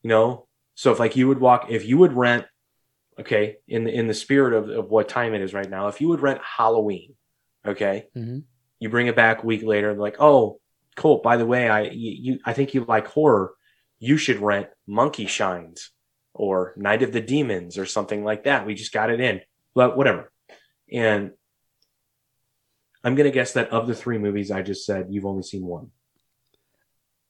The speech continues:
Speaker 2: Uh, yeah, you're right.
Speaker 1: Okay. All right. So, like, but that was the whole thing about places like that. You know, they were, it, it was, it was a community thing.
Speaker 2: Right.
Speaker 1: Which,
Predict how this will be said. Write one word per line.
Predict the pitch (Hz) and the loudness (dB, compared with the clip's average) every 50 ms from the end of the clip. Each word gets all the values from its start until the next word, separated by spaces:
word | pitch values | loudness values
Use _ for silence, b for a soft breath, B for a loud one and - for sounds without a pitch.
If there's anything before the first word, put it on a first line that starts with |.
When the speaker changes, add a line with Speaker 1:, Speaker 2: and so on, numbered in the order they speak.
| _ _ _ _ _ _ _ _ - | _ _ _ _ _ _ _ _ 2
Speaker 2:
Uh, | 160 151 139 135 127 | 4 6 6 4 2
yeah, | 123 110 - - _ _ | 0 -4 -6 -6 _ _
you're | - 139 127 | -4 -2 -2
right. | 120 117 - _ _ _ _ _ _ - - | -2 -2 -4 _ _ _ _ _ _ -20 -18
Speaker 1:
Okay. | - - - _ _ B B B B B B B B | -18 -18 -18 _ _ B B B B B B B B
All | 98 | -4
right. | 95 - - - _ | -4 -4 -6 -12 _
So, | - - 160 156 | 0 6 8 8
like, | 156 147 143 139 - - - - | 10 10 10 8 6 0 -12 -4
but | 123 135 160 156 156 | 2 4 4 6 6
that | 175 170 170 170 | 6 6 6 4
was | 165 - - | 0 0 2
the | 160 | 0
whole | 143 143 156 147 | 2 4 4 2
thing | 143 - - 151 151 143 | 2 2 2 2 2 2
about | 135 120 120 113 110 - - | 2 4 4 4 4 2 0
places | - 117 110 - - - - | 0 -2 -2 -2 -4 -10 -8
like | - 98 92 - - | -6 -6 -6 -6 -8
that. | 92 85 - - _ _ _ _ _ _ _ - | -12 -14 -14 -16 _ _ _ _ _ _ _ -6
You | 123 110 | -4 -2
know, | 107 104 | 0 0
they | 98 107 104 | 2 2 2
were, | 104 101 101 101 101 - - | 2 2 2 0 -2 -4 -6
it, | - 107 95 | -8 -8 -6
it | 113 120 117 113 113 113 | -4 -4 -2 -2 -2 -4
was, | 113 113 107 104 - | -4 -4 -4 -4 -6
it | 123 117 | -8 -6
was | 117 110 110 | -4 -2 0
a | 113 113 | 0 0
community | - - 120 117 123 127 127 117 113 104 | 0 -2 -2 2 2 4 2 2 0 -2
thing. | - - 110 98 87 - _ _ _ _ _ _ _ _ _ _ _ - - | -6 -6 -6 -6 -6 -8 _ _ _ _ _ _ _ _ _ _ _ -8 -6
Speaker 2:
Right. | 131 120 123 - _ _ _ - | -4 -4 -4 -6 _ _ _ -10
Speaker 1:
Which, | 117 120 120 - - - - _ | -6 -6 -6 -6 -8 -16 -18 _